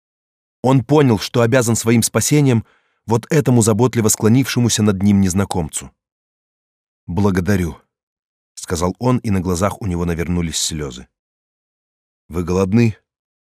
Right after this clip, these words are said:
Хотите поесть? Съешьте немного мяса и сухарей",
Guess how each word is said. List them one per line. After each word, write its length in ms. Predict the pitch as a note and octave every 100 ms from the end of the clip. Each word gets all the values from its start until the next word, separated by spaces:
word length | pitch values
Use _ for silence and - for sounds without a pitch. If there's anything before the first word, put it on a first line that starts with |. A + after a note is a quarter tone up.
| _ _ _ _ _ _
Хотите 380 | - F#2 C#3+ B2
поесть? 540 | G#2+ F#2 C#2+ - - _ _ _ -
Съешьте 400 | - C3 A2+ A2+
немного 340 | A2 A#2 G#2
мяса 300 | A2 B2+ -
и 60 | F#2
сухарей", 560 | - - A2 G2 D2